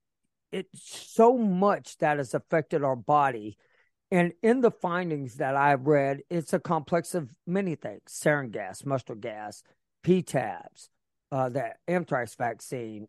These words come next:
uh, the pesticides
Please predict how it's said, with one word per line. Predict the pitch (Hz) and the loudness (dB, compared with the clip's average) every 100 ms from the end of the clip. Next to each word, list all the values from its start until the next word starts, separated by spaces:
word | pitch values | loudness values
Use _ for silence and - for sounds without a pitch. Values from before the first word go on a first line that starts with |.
| _ | _
uh, | 139 131 117 110 110 - _ _ _ _ _ - | -6 -2 -2 -4 -8 -12 _ _ _ _ _ -14
the | 131 160 151 135 | 0 4 4 2
pesticides | 120 185 208 - 139 - 110 95 95 - | 0 2 2 0 -6 -4 -6 -6 -14 -16